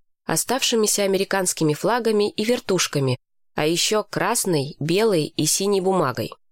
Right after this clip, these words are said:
На крышу прикрепили здоровенную надувную морскую черепаху. Она свисала по сторонам и выглядела совершенно по-дурацки,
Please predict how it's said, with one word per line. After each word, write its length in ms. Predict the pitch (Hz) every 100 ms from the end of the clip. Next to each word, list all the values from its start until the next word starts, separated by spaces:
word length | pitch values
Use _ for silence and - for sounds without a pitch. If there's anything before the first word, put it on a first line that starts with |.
| _ _ _ _ _ 165
На 160 | 175
крышу 320 | 240 311 339
прикрепили 640 | 285 240 220 - 240 233 - -
здоровенную 800 | 143 151 175 190 208 277 269 262
надувную 600 | 240 208 208 220 254 240
морскую 480 | 202 185 - 208 208
черепаху. 680 | - 196 - 135 - 113 - _ _ _ _ _ _ _ _ _ _
Она 260 | 180 202
свисала 460 | 233 202 202 226 208
по 120 | 185
сторонам 600 | - 170 175 202 254 277 -
и 120 | - 160
выглядела 540 | 233 269 214 208 175
совершенно 540 | - 180 190 247 247
по-дурацки, 720 | 233 220 254 214 - - 131